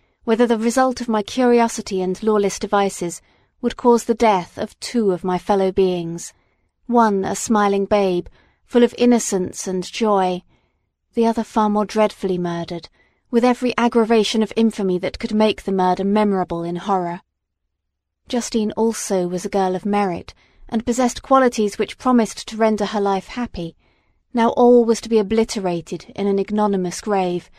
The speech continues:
and I the cause. A thousand times rather would I have confessed myself guilty of the crime ascribed to Justine,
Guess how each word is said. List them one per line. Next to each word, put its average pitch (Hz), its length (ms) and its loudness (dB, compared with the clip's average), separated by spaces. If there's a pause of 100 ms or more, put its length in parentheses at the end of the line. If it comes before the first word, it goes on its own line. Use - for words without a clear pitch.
(500)
and 214 180 -2
I 226 320 4
the 196 120 -4
cause. 180 680 -4 (960)
A - 60 -8
thousand 254 560 2
times 226 420 2
rather 226 340 6
would 196 200 0
I 190 100 -4
have 190 160 -6
confessed 226 480 -2
myself 185 420 0
guilty 220 440 -2
of 175 80 -10
the 180 80 -6
crime 175 400 -4
ascribed 214 560 2
to - 60 -12
Justine, 202 600 -4